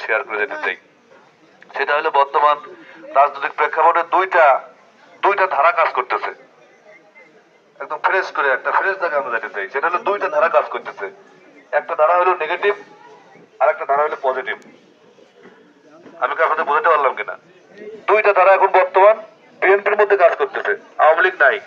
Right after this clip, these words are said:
আওয়ামী লীগ ভ্যানিশ হয়ে গেছে ধরেন। বিএনপির মধ্যেই এখন দুইটা ধারা কাজ করতেছে, একটা হলো নেগেটিভ ধারা, একটা হলো পজিটিভ ধারা। আর নেগেটিভ ধারা কারা? এই নেগেটিভ ধারা হলো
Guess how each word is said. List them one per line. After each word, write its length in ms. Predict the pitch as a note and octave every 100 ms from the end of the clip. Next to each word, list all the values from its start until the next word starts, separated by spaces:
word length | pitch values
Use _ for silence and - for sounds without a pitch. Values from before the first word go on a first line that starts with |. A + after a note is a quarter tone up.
| - _ - B2+
আওয়ামী 160 | C#3 D#3
লীগ 80 | D3
ভ্যানিশ 200 | C3 C3 A#2
হয়ে 120 | G2+
গেছে 160 | F#2+ G2+
ধরেন। 200 | G2 F#2 - - - - - - _ _ _ _ -
বিএনপির 340 | F#4 G3 A3
মধ্যেই 320 | A3 - - A#3+ - _ _ D#3+
এখন 160 | E3 G#3 G3+
দুইটা 200 | G#3 G3+
ধারা 160 | F3 G3 F#3
কাজ 100 | - -
করতেছে, 320 | - - - - - _ - D3+
একটা 140 | - F#3
হলো 100 | G3+ G3
নেগেটিভ 260 | F#3 G3+ -
ধারা, 180 | G3 A3 A3+ - - - _ _ _ - E3
একটা 120 | - F3+
হলো 100 | F#3+ D#3+
পজিটিভ 260 | D#3 D#3+ C3+
ধারা। 180 | A#2 G2+ - - _ _ - - _ - _ _ -
আর 80 | D3
নেগেটিভ 240 | F3 G3 G#3 G3+
ধারা 140 | G#3 G3+
কারা? 180 | G#3+ A3 - - - - - - - F3+
এই 60 | F3+
নেগেটিভ 220 | F#3+ A3 G#3
ধারা 140 | A3 A3
হলো 200 | A#3+